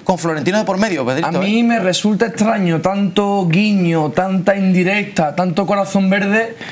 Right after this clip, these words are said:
Speaker 2: cuando por todas las informaciones que nos llegan es prácticamente imposible que, que vuelva al Betis.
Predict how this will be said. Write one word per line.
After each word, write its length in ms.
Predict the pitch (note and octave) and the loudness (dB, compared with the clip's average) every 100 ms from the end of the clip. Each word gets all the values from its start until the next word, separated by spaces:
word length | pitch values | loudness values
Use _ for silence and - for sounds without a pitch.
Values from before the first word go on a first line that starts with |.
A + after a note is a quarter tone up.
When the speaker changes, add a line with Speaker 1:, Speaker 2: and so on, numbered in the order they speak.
| - - - | -16 -12 -2
Speaker 2:
cuando 380 | D3+ D#3 D#3 C#3+ | -2 0 -2 0
por 280 | D#3 D3+ - | -2 -2 -4
todas 340 | E3+ F3 F#3+ F#3 | -4 -2 0 0
las 100 | F3+ | 0
informaciones 640 | E3 F3 F3 - F3 E3+ | 0 0 0 0 -2 0
que 100 | F3+ | -2
nos 120 | F3 | 0
llegan 400 | D#3 F3 G#3 G#3+ G3 - | 0 0 0 -2 -8 -2
es 100 | D3+ | -2
prácticamente 560 | - F3 F3 F3 E3+ D3+ | 0 -2 0 0 0 0
imposible 460 | B2+ B2 D#3+ C#3+ | 0 -2 -2 0
que, 400 | A2 B2+ B2 A#2+ F#2+ | 0 0 0 -2 -2
que 80 | C3+ | 0
vuelva 240 | B2+ B2 | 0 0
al 60 | B2 | -2
Betis. 340 | F3 C#3 A2+ | -2 -2 -4